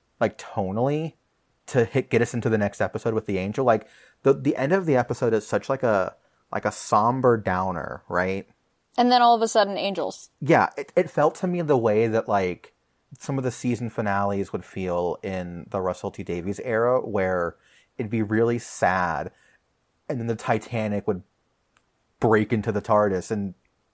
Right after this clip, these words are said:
Speaker 1: David Tennant would be like, "What?" And it was just, like, such a tonal, just whiplash of, "We've gotta get you into the next episode," where it's like, "I don't, could we have figured out a, a slightly better way of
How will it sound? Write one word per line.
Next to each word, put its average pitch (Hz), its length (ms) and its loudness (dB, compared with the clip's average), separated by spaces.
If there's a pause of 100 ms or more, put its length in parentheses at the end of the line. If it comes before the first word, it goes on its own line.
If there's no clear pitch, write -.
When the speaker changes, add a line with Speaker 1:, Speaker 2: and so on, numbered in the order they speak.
Speaker 1:
David 104 300 2
Tennant 104 180 -6
would 92 120 -8
be 101 80 -2
like, 90 260 -2
"What?" - 300 -2 (760)
And 123 100 0
it 120 40 2
was 117 80 2
just, 117 160 -6
like, 104 320 0 (100)
such - 240 -2
a 139 60 2
tonal, 123 800 0
just - 220 -14
whiplash 101 880 0
of, 90 260 -2 (380)
"We've 113 120 -2
gotta 160 200 4
get - 220 4
you 165 80 2
into 151 140 2
the 147 100 4
next 143 200 2
episode," 95 600 0
where 107 160 0
it's 107 120 -8
like, 123 160 -6 (220)
"I 87 160 -8
don't, 175 260 -4 (800)
could 143 200 -2
we 175 140 2
have 170 140 2
figured 143 320 -2
out 160 140 2
a, 107 280 4 (600)
a 117 60 0
slightly 117 1120 0 (600)
better 123 380 2
way 110 400 2
of 127 160 2